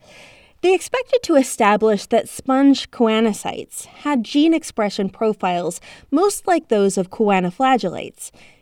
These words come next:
Instead, they found that another type of sponge cell did.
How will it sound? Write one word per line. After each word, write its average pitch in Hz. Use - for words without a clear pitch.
Instead, 262
they 277
found 277
that 269
another 285
type 196
of 185
sponge 175
cell 151
did. -